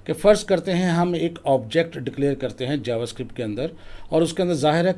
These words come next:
कीज़ को डिक्लेयर किया जाता है। अगर हमने एक की के अंदर डेटा असाइन कर दिया और दूसरी की में असाइन करना चाहते हैं तो पहली की में डेटा असाइन करने के बाद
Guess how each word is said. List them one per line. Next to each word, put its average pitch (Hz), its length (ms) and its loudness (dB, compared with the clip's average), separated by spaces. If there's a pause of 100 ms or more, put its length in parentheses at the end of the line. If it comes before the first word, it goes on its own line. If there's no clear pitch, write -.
कीज़ 156 300 0
को 170 100 2
डिक्लेयर 156 300 2
किया 156 180 0
जाता 143 280 0
है। 151 180 -4 (420)
अगर 170 220 2
हमने 196 200 2 (160)
एक 180 280 0 (140)
की 185 200 -2
के 185 120 -4
अंदर 156 300 4
डेटा 135 320 2
असाइन 143 440 -2
कर 156 220 0
दिया 127 280 0
और 143 260 -2
दूसरी 147 460 -2 (120)
की 143 240 -4
में 143 160 0
असाइन 131 360 -4
करना 135 300 -4
चाहते 147 460 -4
हैं 131 300 -6 (340)
तो 156 80 -4
पहली 185 500 2
की 165 320 -4
में 165 360 2
डेटा 135 340 0
असाइन 135 420 -4
करने 131 280 -4
के 131 120 -8
बाद 131 280 -2